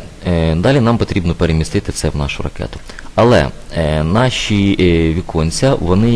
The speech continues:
є, е, ну, нерівними. Нам потрібно якимось чином їх відцентрувати. Е, для того, щоб це зробити, нам потрібно, е, використовувати, е, пункт меню «Об'єкт»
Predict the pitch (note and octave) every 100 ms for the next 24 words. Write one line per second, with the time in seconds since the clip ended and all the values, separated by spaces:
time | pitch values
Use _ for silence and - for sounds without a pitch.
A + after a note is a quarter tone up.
0 | - D2 D#2 F#2+ F#2+ E2+ D#2+ D#2 D2+ D2
1 | C2+ A1 G1+ G#1+ - - F#2+ F2 D#2 F2+
2 | G2+ G2+ E2 D2+ C#2 B1+ - - - G2
3 | A2 G2 G2+ F2+ F2 - F2+ - G2 E2+
4 | F2 E2+ F2 - E2+ F#2 D2+ C2+ - -
5 | - - - - - - - D#2 D#2 F#2
6 | C3 C#3 A2 - G2+ F2 F2+ C#3 - E2+
7 | G2+ G2 F#2 F#2+ F2+ F2 E2 - - -
8 | D#2 E2+ E2 D#2+ G2 F2+ - G#2 F2 E2
9 | - E2 D#2 D#2 - D#2+ - G#2 F2 E2+
10 | F2 F2 - E2+ C#2 D2 F2